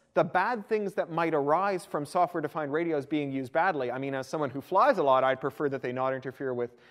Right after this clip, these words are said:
air traffic frequencies. As someone who's occasionally needed an ambulance, I'd prefer that they not interfere with emergency frequencies. And as someone who sometimes turns on the television, I'd prefer them not to interfere with my T V. So since, uh, it won't be effective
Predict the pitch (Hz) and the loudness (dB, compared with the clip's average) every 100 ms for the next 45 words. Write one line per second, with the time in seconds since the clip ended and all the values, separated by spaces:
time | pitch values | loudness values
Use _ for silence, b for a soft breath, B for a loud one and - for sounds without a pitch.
0 | b 135 127 160 185 196 156 156 143 143 | b -2 -2 2 2 2 -6 -4 -4 -6
1 | 127 135 135 120 - 151 139 135 - B | -6 -6 -6 -8 -4 -4 -4 -6 -8 B
2 | B - 165 143 147 143 139 135 131 127 | B -6 -4 -4 -4 -4 -4 -4 -2 -2
3 | 135 143 143 135 143 131 135 - 139 131 | -2 -2 -2 -2 -4 -4 -4 -4 -4 -4
4 | 127 127 127 127 127 120 120 135 180 165 | -4 -4 -4 -8 -8 -6 -6 -4 -6 -6
5 | 156 143 143 135 127 139 135 B B 151 | -10 -6 -6 -6 -8 -10 -12 B B -6
6 | 147 170 156 156 147 156 156 139 - 156 | -2 -2 -2 -4 -4 -4 -4 -6 -6 -6
7 | 135 131 - 214 180 139 139 131 B B | -6 -8 -2 0 0 -2 -4 -8 B B
8 | 156 - 147 160 147 139 139 - - 139 | -4 -2 -2 -2 0 -2 -4 -8 -20 -8
9 | 151 135 135 143 131 131 127 - 147 156 | -6 -4 -4 -2 -2 -2 -8 -6 -6 -4
10 | 214 135 123 B B B 196 180 - 277 | -4 -6 -8 B B B 0 0 0 -2
11 | 269 - _ b b - 165 165 180 190 | -2 -10 _ b b 2 2 2 0 2
12 | 202 - 190 156 - 214 - 151 | 0 -2 -6 -6 0 0 2 -2